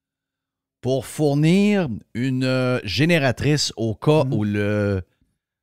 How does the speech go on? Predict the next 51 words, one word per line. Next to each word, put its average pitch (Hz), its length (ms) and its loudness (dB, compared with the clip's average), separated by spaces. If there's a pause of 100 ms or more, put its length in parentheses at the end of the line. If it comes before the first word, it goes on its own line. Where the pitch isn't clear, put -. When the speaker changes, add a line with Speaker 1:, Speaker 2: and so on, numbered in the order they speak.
(140)
Speaker 1:
le, 87 480 -4
le, 78 280 -4
donc, 71 180 -10 (260)
on 76 60 -12
comprend 85 320 -6
que - 80 -8
c'est 71 80 -14
des 80 80 -12
grosses 82 220 -6
bâtisses, 90 440 -4
là. 62 60 -12
S'il 85 160 -10
y - 20 -6
a 92 40 -4
une 90 80 -6
génératrice 104 500 -4
qui - 80 -20
part, 127 320 0 (320)
ça - 200 -6
prend 120 200 0
beaucoup 113 380 -2
de - 40 -12
fioul, 120 440 4
là, 64 100 -8
ça 82 140 -6
prend 110 200 -2
beaucoup 110 300 -4
de 113 80 -2
gaz. 110 300 0 (480)
Et 143 340 2
les 113 240 -2
étudiants 135 360 0
sont 101 180 -4
contre. - 400 -12 (420)
Speaker 2:
OK. 117 240 -4
Speaker 1:
Donc, 113 320 0
il 110 140 0
y 104 80 -2
a 101 60 -2
quatre - 420 2
étudiantes, 139 960 -2
ben, 85 260 -6
c'est 92 140 -12
surtout 127 240 -6
des 120 160 -2
étudiantes, 110 340 -4
trois 160 300 2
étudiantes 143 480 0
et 113 100 0
un 98 140 2
gars 120 220 2